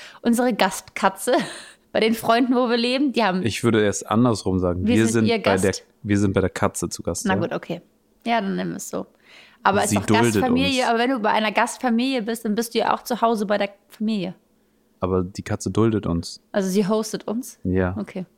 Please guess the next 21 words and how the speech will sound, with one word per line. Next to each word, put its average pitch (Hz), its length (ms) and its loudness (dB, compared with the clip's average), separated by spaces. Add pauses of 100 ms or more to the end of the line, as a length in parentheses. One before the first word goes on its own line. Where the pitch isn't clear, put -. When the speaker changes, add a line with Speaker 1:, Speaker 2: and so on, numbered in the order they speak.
(420)
Speaker 2:
Du 92 80 0
weißt, 131 240 2
wie 110 40 4
das 92 140 2
bei 90 80 -2
Katzen 90 400 -2
ist. 214 160 -2
Speaker 1:
Ja, 226 360 0 (500)
aber 240 220 2
sie 240 100 2
mag 269 220 0
uns. 202 320 -4 (160)
Speaker 2:
Katzen - 380 -4
sind 101 200 2
nicht 95 220 -4
deine 110 400 2 (160)
Haustiere, 104 540 -2
sondern 92 260 -2
andersrum. 104 400 -2
Speaker 1:
Ja, 196 180 -2
okay. 190 560 2